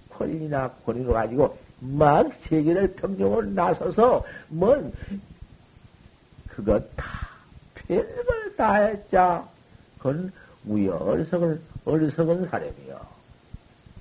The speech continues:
나가 나를 깨달아서 생사 없는 놈 하나를 요징해버려야 해서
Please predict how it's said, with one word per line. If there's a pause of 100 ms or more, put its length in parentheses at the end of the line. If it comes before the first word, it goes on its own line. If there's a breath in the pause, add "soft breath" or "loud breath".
(340)
나가
나를
깨달아서 (260)
생사
없는
놈
하나를 (460 loud breath)
요징해버려야
해서